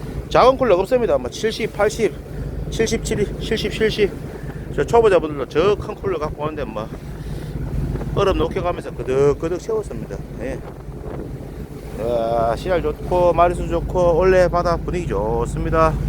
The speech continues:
자, 한번 보십시오. 하, 좋습니다. 자,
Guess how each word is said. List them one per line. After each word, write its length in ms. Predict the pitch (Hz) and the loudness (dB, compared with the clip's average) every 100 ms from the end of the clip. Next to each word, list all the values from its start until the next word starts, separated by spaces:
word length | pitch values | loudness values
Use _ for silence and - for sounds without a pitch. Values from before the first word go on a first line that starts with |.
| - - | 0 0
자, 300 | 120 139 107 | 2 2 2
한번 120 | - - | 0 0
보십시오. 340 | 147 160 147 - - - - - - - - 139 - - - - - - - - - - - - - - - - - - | 0 0 0 0 0 0 0 0 0 0 -2 -2 -4 -4 -4 -4 -4 -4 -4 -2 -4 -4 -2 0 0 0 -2 0 -2 0
하, 1300 | 180 175 151 143 - - - - - - - - - | 0 0 2 0 0 -2 0 0 -2 -2 0 -2 -2
좋습니다. 600 | - - 135 - 110 147 | -6 -4 -4 -2 0 0
자, 180 | - 160 | 0 -2